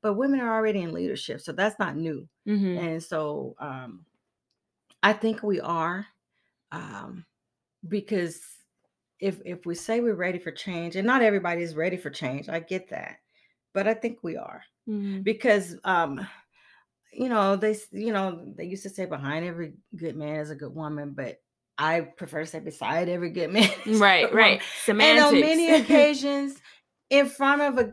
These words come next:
Speaker 1: <laughs> every good man is a good woman.
Speaker 2: Mm-hmm.
Speaker 1: So I think we, you know, uh, w-, we short-, we shortchange ourselves. I think that we don't give ourselves credit. We are ready.
Speaker 2: Mm.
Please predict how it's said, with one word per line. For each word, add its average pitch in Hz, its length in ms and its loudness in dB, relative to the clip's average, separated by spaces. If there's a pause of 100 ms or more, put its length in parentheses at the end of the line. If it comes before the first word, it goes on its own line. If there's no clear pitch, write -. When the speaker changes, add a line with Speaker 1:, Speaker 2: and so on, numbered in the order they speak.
Speaker 1:
<laughs> - 80 -10
every 262 380 4 (120)
good 254 300 6
man 190 320 -2
is 190 160 -8
a - 60 -8
good 165 300 -4
woman. 175 380 0 (100)
Speaker 2:
Mm-hmm. 220 280 -2 (180)
Speaker 1:
So 202 720 0
I 214 100 0
think 226 260 -8
we, 202 180 0 (240)
you 196 160 -8
know, 143 340 -10 (340)
uh, 147 220 -10
w-, - 400 -18
we 240 220 -4
short-, - 360 -2
we 247 340 -4 (260)
shortchange 226 520 -6
ourselves. 151 340 -6
I 180 80 -8
think 214 340 -10
that 170 220 -2
we 185 180 -8 (100)
don't 180 200 -2
give 185 140 -6
ourselves 156 360 -8
credit. 196 340 -2
We 247 140 -6
are 240 160 -4
ready. - 420 -12 (140)
Speaker 2:
Mm. 220 360 -2